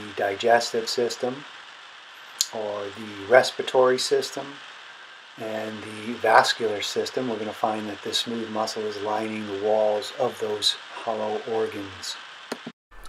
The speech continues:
So those are the three types of specialized muscle tissue and their locations.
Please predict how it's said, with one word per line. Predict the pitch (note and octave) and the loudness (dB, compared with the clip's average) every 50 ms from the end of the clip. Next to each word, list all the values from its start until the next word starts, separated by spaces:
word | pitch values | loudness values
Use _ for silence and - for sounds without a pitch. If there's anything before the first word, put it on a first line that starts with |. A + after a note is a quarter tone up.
| - - - | -10 -10 -4
So | - - C3+ | 4 6 10
those | C#3 E3+ F#3 F3+ E3+ | 12 12 12 12 10
are | E3 | 8
the | C#3+ C3 | 6 6
three | - - D3+ E3 D3+ C#3 | 2 4 6 6 6 6
types | - - D3+ C#3+ C#3 D3+ E3 - - - - - - - - - - | 4 10 12 12 12 12 8 4 -2 -6 -8 -8 -12 -12 -12 -4 0
of | C#3 A#2+ A#2 A2+ G#2+ | 4 6 6 6 6
specialized | - - - - B2+ - - B2+ B2 B2 A#2 A2+ A2+ - - - - - | 4 4 6 6 6 6 6 6 6 8 8 6 6 2 -4 -10 -12 -10
muscle | - B2+ B2 C3 B2 - B2 A#2 | -2 4 6 6 6 6 4 0
tissue | - - - B2 - - D#3+ D#3+ D#3 C#3+ | 0 2 2 2 2 2 2 4 6 6
and | A2+ A2 A2+ | 6 6 4
their | A2 A2 G#2+ | 4 4 4
locations. | G#2+ A2 A2 G#2+ - - D#3 D3 D3 C#3 - - A2 A#2 C3 B2+ - | 6 6 6 4 6 8 8 10 10 8 4 0 0 0 -2 -2 -6